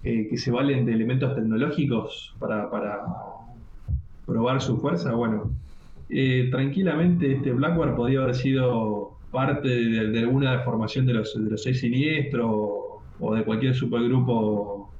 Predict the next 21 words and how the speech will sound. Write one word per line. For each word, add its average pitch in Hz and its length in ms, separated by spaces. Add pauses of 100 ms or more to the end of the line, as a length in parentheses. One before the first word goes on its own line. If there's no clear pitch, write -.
(160)
o 107 100
de 110 60
los 113 440
Thunderbolts 123 640
o 104 680 (200)
cualquier 123 280
otro, 110 300
uno 120 540
de 127 40
esos 110 240
supergrupos 120 480
que 117 60
andan 113 140
dando 113 180
vuelta 117 300
por 107 160
el, 104 180 (300)
por 107 120
la 117 80
maravillosa 120 540
competencia. 117 560